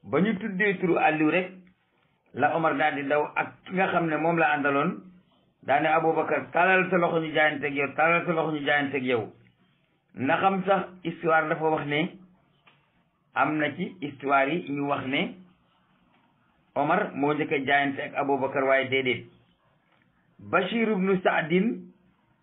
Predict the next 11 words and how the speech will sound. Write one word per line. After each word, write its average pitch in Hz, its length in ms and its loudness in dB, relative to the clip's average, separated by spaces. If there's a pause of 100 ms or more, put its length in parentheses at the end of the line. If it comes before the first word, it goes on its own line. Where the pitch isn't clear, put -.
(280)
moo 165 320 2
gën 180 160 2
a 170 160 2
jegente, 180 640 0
moo 165 180 2
gën 165 200 2
a 165 40 2
jege 156 220 0
Aboubacar. 131 580 0 (800)
Ba 165 160 0
ko 185 80 2